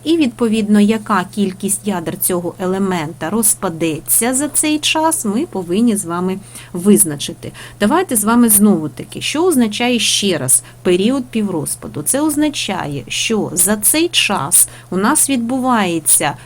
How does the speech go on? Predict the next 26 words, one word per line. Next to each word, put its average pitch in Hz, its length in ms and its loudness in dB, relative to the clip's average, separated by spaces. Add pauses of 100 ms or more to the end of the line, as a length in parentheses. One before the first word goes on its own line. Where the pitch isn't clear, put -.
(140)
утримується 214 680 4
якась 196 340 2
нова 208 520 6
кількість 185 560 0
атомів, 262 580 0
яка 214 440 0
в 180 80 -6
порівнянні 208 880 2
з - 160 0
початковою 233 1080 -2
зменшується 330 880 0
вдвічі. 208 680 -2 (500)
Так? 311 260 0 (380)
Далі, 196 440 4 (220)
якщо, 220 520 2
значить, 262 500 2
знову-таки 202 800 2 (720)
ми 226 200 8
говоримо, 202 640 4
що 196 340 2
період 233 500 2
напіврозпаду 208 880 0
у 175 40 0
нас 175 220 0
дві 190 200 0
години, 202 640 -2